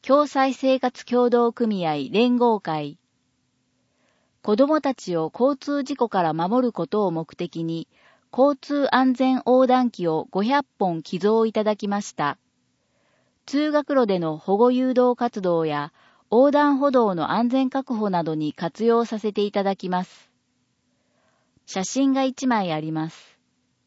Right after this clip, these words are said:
問い合わせ、土木交通課交通政策係。電話、五五一の零二九一。ファッ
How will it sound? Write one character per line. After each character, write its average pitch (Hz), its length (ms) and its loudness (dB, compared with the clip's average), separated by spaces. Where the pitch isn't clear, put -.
問 254 240 2
い 254 80 2
合 240 80 2
わ 233 140 2
せ、 202 280 -4
土 196 140 0
木 269 300 2
交 247 220 0
通 226 300 -2
課 - 280 -2
交 254 240 0
通 269 220 -4
政 254 320 0
策 247 260 -4
係。 175 500 -4
電 233 340 2
話、 208 280 2
五 269 280 4
五 254 260 2
一 180 260 -4
の 156 280 -6
零 262 260 2
二 254 260 0
九 185 260 -2
一。 156 460 -10
フ 262 60 0
ァ 269 60 2
ッ 269 60 -6